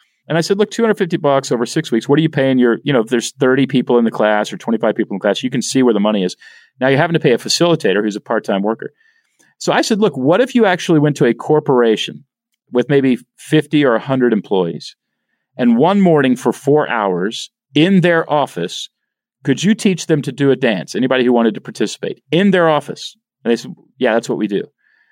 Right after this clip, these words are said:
I said, "Could you videotape it?" "Yes, that's what we do." "Okay, well, here's a product. For ten thousand dollars,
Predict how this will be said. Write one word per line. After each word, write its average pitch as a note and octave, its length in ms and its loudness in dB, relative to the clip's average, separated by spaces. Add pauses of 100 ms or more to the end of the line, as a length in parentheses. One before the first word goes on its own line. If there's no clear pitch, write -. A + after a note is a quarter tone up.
(180)
I D3 60 -2
said, D3 220 -2
"Could D3 180 -4
you D#3 80 0
videotape D3 640 0
it?" - 100 -20 (420)
"Yes, A#2+ 440 -6
that's A2+ 180 -8
what A#2+ 60 -12
we G#2+ 80 -10
do." - 200 -16
"Okay, G2+ 180 -6
well, G2+ 100 -8
here's D3+ 240 -2
a C#3 40 -8
product. A#2 360 -6 (520)
For C3+ 120 0
ten E3 440 -2
thousand F3+ 540 0
dollars, F#2+ 600 -6